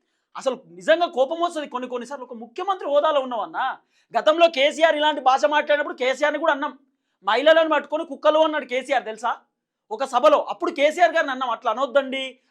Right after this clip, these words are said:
అట్లా మాట్లాడొద్దండి" అని చెప్పి ఒక సందర్భంలో, అది ఒక సందర్భంలో అన్నాడు. ఇప్పుడు ఏం సందర్భం వచ్చింది? సరే, ఒక సందర్భంలో ఉన్న కేసీఆర్ అట్లా మాట్లాడడం తప్పనే చెప్పినాం.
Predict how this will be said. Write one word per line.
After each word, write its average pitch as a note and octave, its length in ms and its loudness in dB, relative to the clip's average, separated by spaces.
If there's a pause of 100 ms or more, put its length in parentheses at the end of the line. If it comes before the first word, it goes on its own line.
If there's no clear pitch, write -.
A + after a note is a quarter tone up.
అట్లా G#3+ 140 -2
మాట్లాడొద్దండి" A#3+ 640 -2
అని A#3+ 120 -4
చెప్పి A3 120 -2
ఒక C4+ 200 -6
సందర్భంలో, E4 640 4
అది F#3+ 160 0 (400)
ఒక G#3+ 100 -6
సందర్భంలో D#4+ 600 2
అన్నాడు. B3+ 180 -4
ఇప్పుడు C#4 160 -12
ఏం D#4 180 -2
సందర్భం E4 380 2
వచ్చింది? D4 540 -4 (540)
సరే, C#4+ 120 2
ఒక C#4+ 140 2
సందర్భంలో D4 580 0
ఉన్న D4+ 120 -2
కేసీఆర్ C#4 420 0
అట్లా C#4 160 -2
మాట్లాడడం C4 400 0
తప్పనే D4 400 -2
చెప్పినాం. B3+ 380 -8